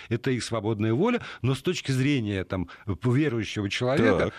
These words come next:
Speaker 1: они вне семьи живут.
Speaker 2: Правильно.
Speaker 1: Они не семья.
Speaker 2: Правильно.
Speaker 1: Вот.
Speaker 2: Так, вот так и
Speaker 1: Вот,
Speaker 2: есть.
Speaker 1: вот и здесь
Speaker 2: Так
Speaker 1: тоже
Speaker 2: я
Speaker 1: не
Speaker 2: тебе про
Speaker 1: се-,
Speaker 2: это и
Speaker 1: не
Speaker 2: говорю.
Speaker 1: семья,
Speaker 2: А папа,
Speaker 1: гражданский
Speaker 2: а папа
Speaker 1: союз.
Speaker 2: Римский г-, <laughs> говорит, что, значит, они, это семья.
Speaker 1: Нет.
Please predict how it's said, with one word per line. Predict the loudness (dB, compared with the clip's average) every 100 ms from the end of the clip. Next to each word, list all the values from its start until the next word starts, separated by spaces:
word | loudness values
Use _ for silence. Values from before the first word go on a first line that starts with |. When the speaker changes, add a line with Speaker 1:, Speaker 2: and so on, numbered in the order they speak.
| -4
Speaker 1:
они | -4 -2 -2
вне | 2 4 2
семьи | 0 0 2 4 2
живут. | 2 2
Speaker 2:
Правильно. | 4 4 4 2 0
Speaker 1:
Они | 0 0
не | 2 4 2
семья. | 0 0 2 2 2
Speaker 2:
Правильно. | 4 4 4 2 2 0
Speaker 1:
Вот. | 2 2 0 -2 0
Speaker 2:
Так, | 2 2 0 -2
вот | -2
так | 0 0
и | 4
Speaker 1:
Вот, | 4
Speaker 2:
есть. | 4 2
Speaker 1:
вот | 0 0
и | 0
здесь | 2 0
Speaker 2:
Так | 2 2
Speaker 1:
тоже | 4
Speaker 2:
я | 4
Speaker 1:
не |
Speaker 2:
тебе | 4 6
про | 4
Speaker 1:
се-, |
Speaker 2:
это | 4 4
и |
Speaker 1:
не | 6
Speaker 2:
говорю. | 6 4
Speaker 1:
семья, | 4 2 4 4
Speaker 2:
А |
папа, | 4 4
Speaker 1:
гражданский | 4 2 0 -2
Speaker 2:
а | 0 2
папа | 4
Speaker 1:
союз. | 4 4
Speaker 2:
Римский | 2 2 2
г-, | 0 0
<laughs> | -2 0
говорит, | 2 4 2 0
что, | 0 0 -2 -4 0
значит, | 2 2 2
они, | 2 4 4 2 0 -6
это | 2 4 4 2
семья. | 2 2 2 2 -4 _ _ _ _
Speaker 1:
Нет. | 0 2 0 -2